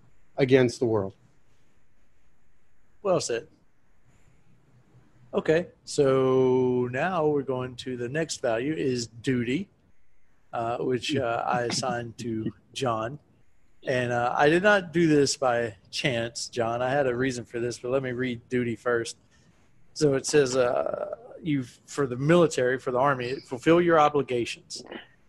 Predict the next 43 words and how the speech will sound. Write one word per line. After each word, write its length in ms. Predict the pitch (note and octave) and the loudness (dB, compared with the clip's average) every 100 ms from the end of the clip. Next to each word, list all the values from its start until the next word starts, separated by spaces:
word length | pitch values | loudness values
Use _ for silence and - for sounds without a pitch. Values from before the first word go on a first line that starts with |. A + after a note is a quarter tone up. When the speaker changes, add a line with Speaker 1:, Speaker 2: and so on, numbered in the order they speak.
| _ _ | _ _
Speaker 2:
Doing 260 | C3+ E3 G3+ | 0 0 2
your 120 | G#3 | -2
duty 320 | C#3 C3+ C3 | 0 0 0
means 320 | B2+ B2+ A2 B2 | -4 -10 -12 -8
more 320 | C3 C3+ C#3+ | -2 2 2
than 160 | C3+ | 0
carrying 340 | A#2+ C3 C3 B2+ | -2 -2 -2 -2
out 180 | B2+ C#3 | -2 -2
your 200 | B2+ A#2 | -4 -4
assigned 600 | - - A#2+ A#2+ A#2+ - | -4 -2 -2 -2 -6 -8
tasks. 640 | A#2+ A2 - - - - - - - _ _ _ | -6 -6 -6 -10 -10 -14 -16 -20 -20 _ _ _
Duty 240 | C3+ D3 D3+ | 0 2 2
means 280 | C#3+ C3 B2 | -2 -4 -4
being 180 | C3 | -4
able 220 | B2+ C3 B2+ | -2 0 0
to 60 | |
accomplish 600 | A#2+ - D3 F#3+ G#3 - | -2 0 0 0 -2 -4
tasks 580 | C3 B2 B2+ - - - | -2 -2 -2 -6 -12 -6
as 160 | C#3 B2+ | -4 -4
part 240 | - B2 | -4 -4
of 100 | A#2 | -4
a 40 | B2+ | -6
team. 460 | - F3+ B2 A2+ - - - - - - | -6 -6 -6 -10 -20 -20 -20 -20 -20 -6
The 80 | C3 | -2
work 280 | B2+ F3+ F#3 | 4 4 2
of 80 | D#3 | 0
the 80 | |
U 100 | D3 | 4
S 140 | D#3 D#3 | 4 2
Army 260 | C3 B2+ | -2 -4
is 80 | B2 | -8
a 60 | A#2 | -6
complex 560 | C#3 D3 D3+ D3 - | -4 -2 0 -2 -2
combination 640 | - C#3 C3 B2+ B2 A#2+ B2 | -4 -4 -4 -4 -4 -6 -10
of 80 | A#2 | -6
missions, 500 | D3 D#3 E3 D3+ - | -2 -2 -2 -6 -2
tasks, 400 | C3+ C3 C3 - | 2 2 0 -6
and 80 | B2+ | -10
responsibilities, 1000 | A#2+ C3+ A#2+ A#2 B2+ A#2+ A#2+ - - - - - - _ _ | -8 -4 -4 -6 -4 -2 -4 -8 -14 -16 -20 -20 -20 _ _
all 240 | C#3+ E3 F3 | 6 6 6
in 100 | D#3 | 4
constant 640 | C3+ C3+ - - - C#3+ | 2 0 -2 -12 -8 -8
motion. 360 | B2+ B2 - | -4 -4 -6